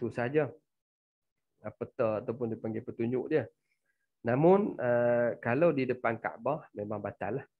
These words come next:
Dengan sengaja kita alih kiblat. Ya. Dan begitu juga, yang berikutnya dia kata,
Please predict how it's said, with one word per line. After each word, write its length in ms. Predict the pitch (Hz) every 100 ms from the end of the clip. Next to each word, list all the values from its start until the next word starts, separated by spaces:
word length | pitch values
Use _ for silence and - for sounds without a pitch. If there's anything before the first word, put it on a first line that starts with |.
| _
Dengan 340 | _ 107 107 98
sengaja 480 | 113 113 110 120 107
kita 260 | 110 104 95
alih 300 | 107 107 -
kiblat. 400 | 104 101 95 - _ _ _ _ _
Ya. 240 | 110 147 220 - _ _ _ _ _ _ _
Dan 240 | 143 202
begitu 240 | 208 208 220
juga, 320 | 208 233 -
yang 240 | 156 165
berikutnya 480 | 160 165 - 170 190
dia 120 | 180 170
kata, 480 | 170 170 - 113